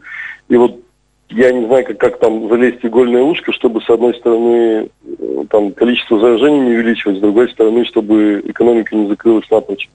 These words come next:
Собственно, с этим связано, что заводы тихонько там открывают, несмотря ни на что, и, и там какие-то, какие-то виды бизнеса.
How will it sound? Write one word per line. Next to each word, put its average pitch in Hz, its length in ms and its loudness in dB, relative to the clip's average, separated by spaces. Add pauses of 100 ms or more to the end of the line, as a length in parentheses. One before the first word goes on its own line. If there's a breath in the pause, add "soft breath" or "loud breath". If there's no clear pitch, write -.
(520 loud breath)
Собственно, - 320 0
с - 40 0
этим 135 220 0
связано, 110 360 0
что 98 200 -10
заводы 143 300 2
тихонько 127 420 -2
там 113 140 2
открывают, 113 560 0 (220)
несмотря 113 440 0
ни 110 100 0
на 107 100 0
что, 110 340 0
и, 98 140 -6
и 107 800 -4
там 104 220 0
какие-то, 107 520 0
какие-то - 320 -2
виды 113 160 0
бизнеса. 135 500 0